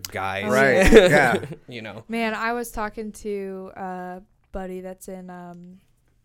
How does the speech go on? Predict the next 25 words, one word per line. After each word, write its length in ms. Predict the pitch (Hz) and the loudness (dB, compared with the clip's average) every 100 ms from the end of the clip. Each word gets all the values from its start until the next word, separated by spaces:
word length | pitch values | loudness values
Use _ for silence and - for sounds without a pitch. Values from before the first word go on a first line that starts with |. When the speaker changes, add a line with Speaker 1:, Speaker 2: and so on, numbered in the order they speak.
| - _ _ _ _ _ _ _ _ _ _ _ _ _ - _ _ _ _ _ | -20 _ _ _ _ _ _ _ _ _ _ _ _ _ -20 _ _ _ _ _
Speaker 2:
okay. 880 | 196 190 180 254 254 269 175 370 - - - | -20 -20 -16 -10 -8 -10 -4 -6 -6 -14 -20
<laughs> 240 | - 233 | -20 -14
Um, 420 | 226 202 190 190 _ _ _ _ | -8 -8 -8 -14 _ _ _ _
another 340 | 202 196 196 190 | -10 -8 -6 -6
band 320 | 190 185 190 | -6 -8 -8
around 240 | 190 190 | -8 -8
here, 260 | 185 190 185 | -10 -12 -12
and 100 | 190 | -12
he 200 | 190 202 | -12 -14
just 180 | 190 190 | -10 -10
started 300 | 190 185 180 | -8 -8 -8
a 60 | 185 | -10
solo 440 | - 180 180 180 | -8 -10 -10 -12
thing. 440 | 180 180 170 180 - _ _ _ _ - | -12 -12 -12 -16 -20 _ _ _ _ -16
And 140 | 190 | -14
he 120 | 185 | -10
was 160 | 190 175 | -12 -12
like, 180 | 175 - | -18 -14
"Man, 580 | 208 269 226 170 175 208 _ _ _ _ | -8 -6 -6 -8 -14 -20 _ _ _ _
I 120 | 208 220 | -10 -6
love 280 | 214 220 | -4 -4
my 180 | 220 208 | -6 -10
band, 420 | 190 175 175 175 | -10 -12 -12 -14
but, 180 | 165 175 | -16 -16
like, 300 | 160 147 - | -14 -16 -18